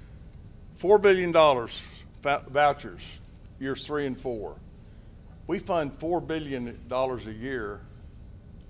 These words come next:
for D P S. We fund,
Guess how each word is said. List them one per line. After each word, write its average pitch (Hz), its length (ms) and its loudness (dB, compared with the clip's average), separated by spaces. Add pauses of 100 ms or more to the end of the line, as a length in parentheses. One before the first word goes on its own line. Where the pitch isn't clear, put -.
(220)
for 113 180 -6 (1000)
D 123 120 -10
P 113 180 -10
S. 104 240 -10 (1400)
We 147 100 -6
fund, 143 340 -6